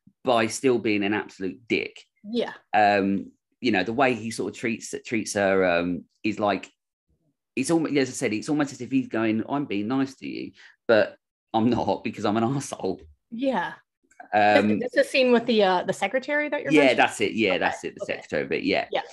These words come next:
Speaker 1: Um, and then now we get to the next scene, uh, where it's another fancy dinner, and Patrick Bateman is telling us all about his mates.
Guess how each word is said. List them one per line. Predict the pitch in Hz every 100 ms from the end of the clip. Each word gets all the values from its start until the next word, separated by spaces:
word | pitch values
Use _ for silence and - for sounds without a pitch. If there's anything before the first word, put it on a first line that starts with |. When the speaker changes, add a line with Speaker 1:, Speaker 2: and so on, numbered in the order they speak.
| - _ 95
Speaker 1:
Um, | 110 110 110
and | 127
then | 147
now | 165 185
we | 190 143
get | 139 -
to | -
the | 117
next | 123 139 -
scene, | 76 87 85 -
uh, | 87 82
where | 95 85
it's | 92
another | 101 117 127
fancy | - 113 107 -
dinner, | 104 85 80
and | 67 87
Patrick | - - 101
Bateman | - 92 85
is | 80
telling | - 110 104
us | 82 -
all | - 139
about | 139 117 107
his | 113 90
mates. | 87 65 - -